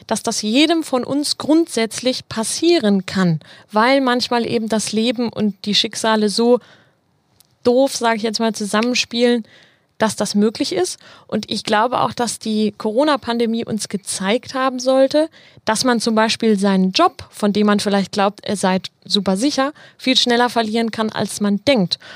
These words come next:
Und dann ist es eben wichtig, dass es solche Institutionen wie uns gibt, auf die man zurückgreifen kann. Genau,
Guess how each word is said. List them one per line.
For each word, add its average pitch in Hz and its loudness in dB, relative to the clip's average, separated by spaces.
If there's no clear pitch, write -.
Und 196 -2
dann 226 2
ist 226 -2
es - -4
eben 226 0
wichtig, 269 0
dass 185 0
es 185 -2
solche 180 2
Institutionen 208 0
wie 202 2
uns 220 -4
gibt, - -6
auf 196 -2
die 208 -2
man 208 2
zurückgreifen 180 -2
kann. 165 -4
Genau, 190 -6